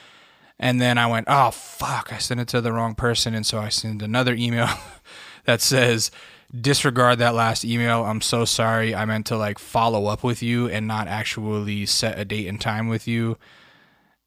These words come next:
So there was three unreturned emails like a dumbass.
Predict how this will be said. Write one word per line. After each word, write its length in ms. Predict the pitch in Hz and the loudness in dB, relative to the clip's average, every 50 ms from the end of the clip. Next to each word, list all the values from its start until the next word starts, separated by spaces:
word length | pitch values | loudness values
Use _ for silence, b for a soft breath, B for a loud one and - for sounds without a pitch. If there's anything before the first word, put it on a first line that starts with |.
| _ - | _ -6
So 140 | - - 156 | -2 0 2
there 200 | 135 143 143 139 | 4 4 4 4
was 240 | 127 113 - - - | 4 2 0 -2 -4
three 600 | - - 123 120 131 135 131 127 120 120 123 - | -4 -2 0 0 2 2 4 4 4 4 2 2
unreturned 840 | 120 120 120 120 117 113 113 - 98 113 107 - 123 117 113 110 104 | 0 -2 0 0 0 -2 -4 -4 -6 -6 -4 -2 0 0 0 0 -2
emails 500 | 113 117 110 107 104 104 104 104 113 117 | -2 -2 -2 -2 -2 -2 -2 -2 -2 -2
like 140 | 107 104 107 | -4 -4 -4
a 60 | 101 | -4
dumbass. 680 | 98 110 113 110 104 101 98 98 98 - - - - | -2 -2 -2 -2 -2 -4 -4 -4 -4 -4 -4 -4 -4